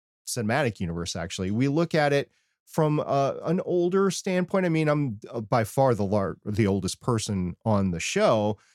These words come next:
but everybody is o-, we don't have twenty-somethings on the show. We don't have teens on the show, although I would love to expand to that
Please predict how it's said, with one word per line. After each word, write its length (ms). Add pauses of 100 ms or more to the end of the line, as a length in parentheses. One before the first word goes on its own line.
(180)
but 180
everybody 540
is 140
o-, 200
we 180
don't 180
have 200
twenty-somethings 760
on 60
the 80
show. 200
We 140
don't 160
have 160
teens 420
on 120
the 60
show, 200
although 360
I 80
would 200
love 300
to 140
expand 540
to 100
that 280